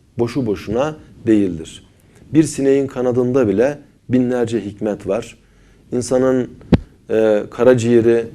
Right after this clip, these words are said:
dört yüzden fazla vazife yapıyor. Daha bunlar gibi her şeyi incelediğimizde alemin hikmetle yazılmış muhteşem bir kitap olduğunu görürüz. Bize düşen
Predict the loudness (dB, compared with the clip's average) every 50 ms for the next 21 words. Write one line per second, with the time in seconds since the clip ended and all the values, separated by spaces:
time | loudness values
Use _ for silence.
0 | -14 -4 0 0 0 0 -2 -6 -4 -4 -4 -4 -6 -6 -4 -4 -4 -4 -2 -2
1 | 0 0 0 -2 -4 -8 -10 -6 -6 -4 -4 -6 -6 -2 0 2 2 0 0 -2
2 | -4 -2 -2 -4 -6 -10 -20 _ _ _ _ _ _ _ -20 _ _ -20 _ _
3 | _ -4 0 2 2 2 4 4 2 4 4 4 2 2 2 0 0 0 0 0
4 | -2 -2 -2 -2 0 0 0 -2 -4 -2 0 2 2 2 2 2 0 0 0 0
5 | -2 0 2 2 2 2 -2 -6 -18 -20 _ _ _ _ _ _ 4 6 6 6
6 | 4 2 0 -2 -2 -4 -6 -10 -16 _ -14 -12 -8 -2 0 0 0 0 0 2
7 | 2 2 2 0 -2 -4 -4 -2 -4 -4 -4 -10 -16 -18 _ _ _ _ _ _
8 | _ _ -20 _ _ -8 -8 -4 -4 -4 -2 0 0 0 0 -2 -4 -6 -8 -4
9 | 0 2 2 2 2 0 0 2 0 0 0 2 2 2 2 2 -2 -8 -18 -6
10 | -2 0 0 0 0 -4 -6 -8 -8 -12 -18 -20 _ _ _ _ _ _ _ -8
11 | 0 2 4 4 4 2 -2 -2 -2 -2 -2